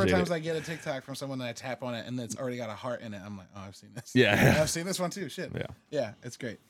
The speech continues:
Speaker 2: Um, what else you got? What else you got?
Speaker 1: Anthony Ramos cast as the Hood in Ironheart.
Speaker 2: Seen some photos of that too.
Speaker 1: This is completely a character that I have very little information on.
Speaker 2: No idea.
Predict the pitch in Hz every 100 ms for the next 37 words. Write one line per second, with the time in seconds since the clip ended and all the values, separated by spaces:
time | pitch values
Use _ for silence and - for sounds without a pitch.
0 | _ _ 143 151 139 120 113 _ - 156
1 | 151 143 117 - 156 143 131 113 - 113
2 | 117 135 131 110 110 120 - - - 98
3 | 95 101 107 113 110 123 87 90 101 90
4 | 101 - - - - - 143 - 139 123
5 | 160 127 92 90 85 156 87 - _ 123
6 | 127 185 175 180 180 147 143 135 127 113
7 | 107 123 117 92 107 113 107 107 101 -
8 | 101 98 - 131 135 160 98 90 87